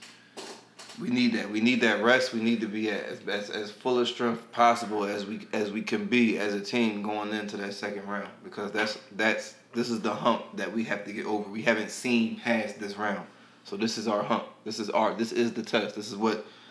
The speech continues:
all this shit we've been doing all season, the, the moves,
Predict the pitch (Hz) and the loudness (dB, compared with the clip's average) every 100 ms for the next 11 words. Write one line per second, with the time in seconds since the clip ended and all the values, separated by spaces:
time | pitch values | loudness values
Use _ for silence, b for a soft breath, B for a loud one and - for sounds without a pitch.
0 | B B 110 120 120 113 - 131 117 117 | B B 4 6 6 4 4 2 4 2
1 | 110 113 113 101 110 113 123 113 107 104 | 4 4 4 6 4 4 4 4 4 0
2 | 104 98 101 98 95 101 104 123 120 113 | -4 -6 -8 -8 -8 -2 2 6 8 6
3 | 113 - | 4 0